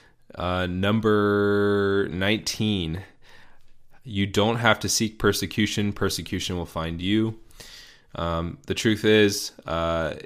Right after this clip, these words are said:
it, it, it feels good to have people, uh, persecute you or get riled up about things you're saying. And as a young leader, um,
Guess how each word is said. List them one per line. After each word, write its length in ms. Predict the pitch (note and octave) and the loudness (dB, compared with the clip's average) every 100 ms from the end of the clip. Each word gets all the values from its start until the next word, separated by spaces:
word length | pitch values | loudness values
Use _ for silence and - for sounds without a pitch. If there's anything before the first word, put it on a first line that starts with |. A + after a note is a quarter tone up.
| - - | -8 -2
it, 200 | G2+ - | -2 0
it, 280 | D#2 F2 - | -2 -2 -2
it 280 | F#2 F2 - | -2 -2 -6
feels 380 | - G#2 G2 F#2+ | 0 2 2 0
good 320 | F#2 F2+ F#2+ | 0 0 0
to 60 | F2 | -2
have 340 | E2+ E2+ - | -2 -2 -4
people, 680 | G2 F2 G2 G2 F#2+ F#2+ - - - | -6 -2 -2 -2 -2 -6 -14 -20 -10
uh, 320 | F2 F2+ F#2+ | -8 -6 -8
persecute 640 | F#2+ - G2+ - G2+ G#2 G2 | -8 -4 -4 -4 -4 -2 0
you 240 | G#2 G2+ | 2 2
or 140 | F#2 | 0
get 180 | E2 F2 | -2 -4
riled 320 | E2 F2+ F2 | 0 0 0
up 220 | E2+ F2+ F#2+ | 0 -4 -4
about 300 | E2+ D#2+ - | -2 -2 -2
things 260 | F2+ F2+ | -4 -4
you're 100 | F2 | -6
saying. 540 | - F2 F#2 G2 G#2+ G#2 | -6 -4 -2 -4 -8 -8
And 100 | F2 | -6
as 160 | F2 | -4
a 60 | F2 | -2
young 300 | F2+ F#2+ F#2 | -2 -2 -2
leader, 460 | F2+ F#2 G#2 A2 - - - - - | -2 0 0 -2 -6 -20 -20 -20 -8
um, 440 | E2+ F2 E2 | -4 -2 -4